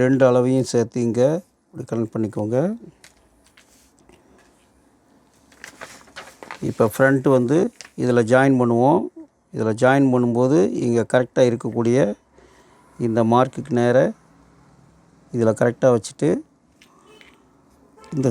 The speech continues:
ஷேப்பை இங்க எடுத்துக்கோங்க. அதே மாதிரி ஃப்ரண்ட்டை இங்கேருந்து வச்சு, இந்த முக்கால் இன்ச்சு நம்ம இங்க எடுத்து மச்ச மார்க்கில் கரெக்டா வச்சுட்டு, இங்கேருந்து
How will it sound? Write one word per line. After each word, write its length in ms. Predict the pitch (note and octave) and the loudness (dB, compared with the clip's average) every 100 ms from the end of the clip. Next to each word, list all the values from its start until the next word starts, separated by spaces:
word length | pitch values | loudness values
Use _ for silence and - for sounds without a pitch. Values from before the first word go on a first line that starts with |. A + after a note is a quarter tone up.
| - | 2
ஷேப்பை 280 | C3 A#2 A#2+ | 2 2 0
இங்க 120 | A#2 | 2
எடுத்துக்கோங்க. 440 | G#2+ A2 G#2+ G#2+ C#3+ F#3+ - _ _ _ _ _ _ - | 0 -2 -2 -2 -4 -6 -12 _ _ _ _ _ _ -4
அதே 120 | A2 A2+ | 0 2
மாதிரி 160 | A2+ A2+ | 2 0
ஃப்ரண்ட்டை 360 | - B2 B2+ B2+ | 2 0 2 2
இங்கேருந்து 380 | A2+ A2+ A2+ A#2 | 2 0 0 0
வச்சு, 260 | A2 - C#3 G#3 D#4 _ _ _ _ _ _ _ _ _ _ _ _ _ _ _ _ _ _ _ _ _ _ _ _ _ _ _ _ _ _ _ _ _ _ _ _ _ - _ _ _ _ _ _ D3 | -2 -2 -4 -4 -6 _ _ _ _ _ _ _ _ _ _ _ _ _ _ _ _ _ _ _ _ _ _ _ _ _ _ _ _ _ _ _ _ _ _ _ _ _ -20 _ _ _ _ _ _ -2
இந்த 120 | A#2+ A#2 | 0 0
முக்கால் 320 | A#2 C3+ B2 | 2 2 4
இன்ச்சு 220 | A#2+ - A#2+ | 2 -2 -2
நம்ம 180 | A#2 A2+ | 0 0
இங்க 120 | A#2 | -2
எடுத்து 160 | A2+ A#2 | -2 -2
மச்ச 260 | A#2 - C3+ B2 | -2 -2 0 2
மார்க்கில் 360 | B2 - A#2+ | 2 2 0
கரெக்டா 280 | A#2 G#2+ - B2+ | -2 -2 0 2
வச்சுட்டு, 320 | G#2 A#2+ D3+ A3+ F4 _ _ _ _ _ _ _ _ - B2 | 0 -4 -2 -2 -8 _ _ _ _ _ _ _ _ -4 0
இங்கேருந்து 500 | B2 C3 A#2+ A#2+ | 2 2 2 0